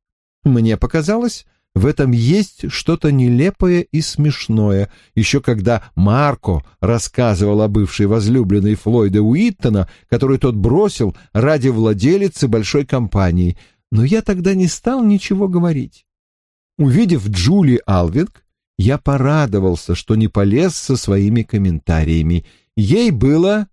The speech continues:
сорок. И ровно настолько она и выглядела. Строго говоря, я бы не назвал её красавицей, взгляд на ней не останавливался.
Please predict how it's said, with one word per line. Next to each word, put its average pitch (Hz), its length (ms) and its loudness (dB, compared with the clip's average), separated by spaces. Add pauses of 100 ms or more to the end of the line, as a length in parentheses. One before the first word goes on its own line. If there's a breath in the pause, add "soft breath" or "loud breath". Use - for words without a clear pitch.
(200)
сорок. 87 720 -4 (640)
И 127 80 2
ровно 156 480 2
настолько 135 920 -2
она 113 220 0
и 131 220 0
выглядела. 107 840 0 (300)
Строго 92 540 -2
говоря, 147 480 0 (260)
я 117 260 2
бы 135 140 0
не 135 80 0
назвал 127 520 0
её 165 140 0
красавицей, 175 880 -2 (160 loud breath)
взгляд 120 640 0
на 131 140 0
ней 156 260 0
не 143 140 0
останавливался. 117 1200 -2